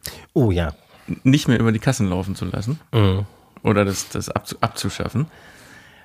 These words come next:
Speaker 2: Was ja, wenn man sich mal die E U anguckt, völlig in Ordnung ist, weil es macht keiner außer Deutschland. Kein
Speaker 1: Richtig.
Speaker 2: Land finanziert homöopathische Mittel.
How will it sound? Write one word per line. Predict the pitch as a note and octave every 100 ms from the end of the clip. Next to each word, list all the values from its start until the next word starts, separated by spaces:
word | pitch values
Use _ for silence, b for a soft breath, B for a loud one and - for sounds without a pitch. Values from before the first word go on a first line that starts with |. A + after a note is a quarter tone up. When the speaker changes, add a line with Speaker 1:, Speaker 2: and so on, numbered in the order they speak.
| B
Speaker 2:
Was | G#2 A#2+ -
ja, | A#2+ G#2+ G#2+ - - _ _ _ - _ _ -
wenn | - A2+
man | A2+
sich | A2 A2+
mal | G#2+
die | G#2 -
E | A2 -
U | A#2 E3+ -
anguckt, | B2 C3 C3 - C#3 - - - - -
völlig | - D#3+ D3
in | B2
Ordnung | - F#3 - G#2+
ist, | C3
weil | A#2 A#2
es | A2
macht | A#2+ -
keiner | - D3
außer | G2 G2+
Deutschland. | - - - A2 - b b b
Kein | - C3+ E3+
Speaker 1:
Richtig. | C3+ C3+
Speaker 2:
Land | E3
finanziert | - D3 C#3 B2+ - C#3+ D3
homöopathische | D3 C#3+ B2+ C3 B2+ B2+
Mittel. | C3+ G#2+